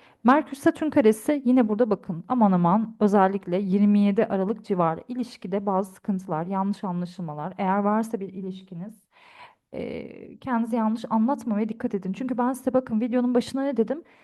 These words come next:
Merkür Retrosu herkes için bitmiş olabilir. Ama siz herkesten daha dikkatli olacaksınız.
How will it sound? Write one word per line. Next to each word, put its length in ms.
Merkür 360
Retrosu 400
herkes 320
için 180
bitmiş 300
olabilir. 540
Ama 180
siz 240
herkesten 520
daha 180
dikkatli 380
olacaksınız. 680